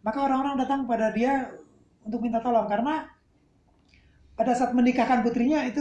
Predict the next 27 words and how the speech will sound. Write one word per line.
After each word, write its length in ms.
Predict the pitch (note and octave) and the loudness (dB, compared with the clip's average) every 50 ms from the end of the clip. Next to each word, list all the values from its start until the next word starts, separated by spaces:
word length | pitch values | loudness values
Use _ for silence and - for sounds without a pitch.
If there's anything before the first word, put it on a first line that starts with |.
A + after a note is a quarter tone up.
| C#4+ E4 | -2 0
tuh, 320 | D#4+ C#4+ A#3+ G3 - - | 0 0 0 -2 -6 -6
dia 160 | - B3+ C#4 | -4 -4 -2
tuh 160 | C#4 D#4+ D#4+ | -2 -2 -4
pengen 240 | - B3+ B3 A3+ G#3+ | -2 0 0 2 2
membagi, 800 | G#3+ G#3 G3 G3+ G3 F3+ F#3 G3 G3 G3 G3 F#3+ F3+ - - _ _ _ _ _ _ _ _ _ _ _ _ _ - | 2 2 4 4 2 2 0 -2 -2 -2 -2 -4 -6 -10 -20 _ _ _ _ _ _ _ _ _ _ _ _ _ -8
apa 80 | G#3+ G3 | -6 -6
namanya, 320 | G3 F#3 F3+ G3 G#3 G3+ | -6 -8 -8 -6 -6 -4
berkat, 400 | E3+ F3 F#3+ F#3+ - A3 A3 - | -2 -2 -2 0 -2 -2 -2 -2
pengen 240 | G3+ G3 F3+ F#3 F3+ | -4 -4 -4 -2 0
membagi 480 | F3 F3+ F#3 F3 F#3 F#3+ F#3+ F#3 - - - - _ _ _ - _ _ - - - - - - - | 0 2 2 0 0 -4 -6 -8 -12 -18 -20 -20 _ _ _ -20 _ _ -20 -20 -20 -20 -20 -20 -12
sesuatu 400 | - G3 F#3 G#3+ G#3 G3 F#3+ A#3 | -8 -6 0 2 4 4 4 4
ke 80 | A3+ G#3+ | 4 4
orang 160 | G3+ G3 F#3+ | 4 2 2
lain 160 | G#3 A3+ G#3+ G3+ G3 | 2 0 0 0 2
melalui 320 | G3 G3 G3+ A#3 C4+ C4 | 2 2 4 4 2 2
pertolongan-pertolongan 880 | - A3 G#3 - G#3 G3+ G3+ G3 G3 G#3 - - G3+ F#3+ G3 G3+ G3 G3+ | 2 0 2 2 2 2 2 0 -2 -2 -2 -2 0 0 0 0 0 -2
itu. 160 | F#3+ F#3 E3 | -2 -2 -2
Nah, 160 | D#3+ F3 F#3 | -2 -2 -2
itu 160 | G#3 - C4+ B3 | -2 0 0 2
yang 80 | G3+ | 2
dilakukan 400 | G3+ G3 F#3+ F#3 G3+ G#3 A3 G3+ | 2 2 2 0 2 0 0 2
oleh 160 | F#3+ F#3+ F#3 | 2 2 2
Don 160 | F3+ E3+ F3+ F3 | 2 0 0 0
Corleone 460 | - F#3 E3+ E3+ F3+ F#3 F#3 F#3+ E3+ | 0 0 0 0 0 -2 -4 -4 -6
di 60 | D#3 D#3 | -6 -4
sini 220 | F3+ F3 E3 D#3+ C#3 B2+ A2+ - | -2 -2 -2 -2 -4 -8 -14 -18
gitu. 80 | - | -20